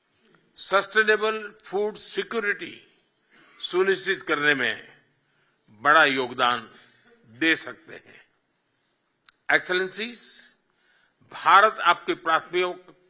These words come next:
प्राथमिकताओं का सम्मान करता है, आपका डेवलपमेंट पार्टनर होने पर गर्व महसूस करता है।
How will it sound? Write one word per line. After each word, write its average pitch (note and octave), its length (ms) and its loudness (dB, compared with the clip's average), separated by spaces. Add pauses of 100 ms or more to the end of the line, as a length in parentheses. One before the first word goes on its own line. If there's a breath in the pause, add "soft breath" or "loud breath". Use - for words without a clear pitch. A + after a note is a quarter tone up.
(140)
प्राथमिकताओं F3 640 -2
का D#3+ 140 -4
सम्मान B2+ 560 -2
करता F3+ 360 -2
है, - 260 -6 (1400)
आपका F#3 480 4
डेवलपमेंट F3+ 720 0
पार्टनर E3+ 560 0
होने E3+ 380 -2
पर D3 500 -6 (840)
गर्व F3 280 4
महसूस F3+ 440 0
करता F3+ 400 -2
है। - 280 -8